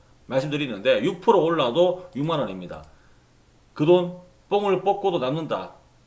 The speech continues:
그렇게 제가 하도록 꼭 만들어드리고 최선 다하겠다라는 말씀 제가 다시 한번 이 영상을 통해서 말씀을 드리겠습니다. 이제는 우리가, 어, 저는 이제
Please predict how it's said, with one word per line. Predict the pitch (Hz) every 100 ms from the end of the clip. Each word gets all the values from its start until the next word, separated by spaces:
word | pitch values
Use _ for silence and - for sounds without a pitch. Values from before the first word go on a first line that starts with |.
| _
그렇게 | 175 - 190 147
제가 | 156 165
하도록 | 175 175 185 175
꼭 | 220 220 - -
만들어드리고 | - 131 170 170 127 135 165 156
최선 | 196 190 185
다하겠다라는 | 196 127 147 92 87 - _ _ 117 131
말씀 | 120 127 139
제가 | 113 113 147 147 - _
다시 | 131 139
한번 | 117 123 131
이 |
영상을 | 135 127 123 104 143
통해서 | 139 113 107 147 151 - - _
말씀을 | 113 120 139
드리겠습니다. | 113 139 117 - 87 87 - -
이제는 | 135 202 196 185
우리가, | 160 143 175 147 151 104 87 - - - _ _ -
어, | 123 131 127 123 120 113
저는 | 190 190
이제 | 135 156 135 110 -